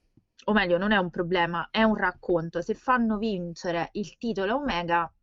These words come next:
di Omega racconta una cosa, che era un po' quello che dicevi tu. Omega non gliene importa minimamente nulla di quale cintura abbia. Cioè, lui basta che ha le cinture, che è il concetto del belt collector.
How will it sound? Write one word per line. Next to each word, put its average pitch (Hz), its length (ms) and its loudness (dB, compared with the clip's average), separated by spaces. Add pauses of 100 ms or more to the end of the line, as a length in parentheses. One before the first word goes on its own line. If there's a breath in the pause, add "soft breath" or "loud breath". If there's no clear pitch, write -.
(160)
di 226 200 2
Omega 180 380 2
racconta 165 480 -4
una 156 200 -10
cosa, 147 440 -6 (400 soft breath)
che 247 100 0
era 240 100 2
un 240 100 -2
po' 202 180 -2
quello 175 200 2
che 170 100 -2
dicevi 170 420 -2
tu. 160 200 -4 (300 soft breath)
Omega 302 580 4
non 240 160 2
gliene 247 240 0
importa 190 680 0
minimamente 247 680 0
nulla 233 600 2 (840)
di 214 220 2
quale 269 420 8
cintura 190 560 2
abbia. 165 400 -2 (580)
Cioè, 214 220 2
lui 311 400 2
basta 202 420 -2
che 208 100 -4
ha 180 60 2
le 190 120 -2
cinture, 175 680 -2
che 208 120 -4
è - 20 2
il 185 100 -2
concetto 220 500 0
del 180 180 0
belt 180 400 -2
collector. 165 1040 -2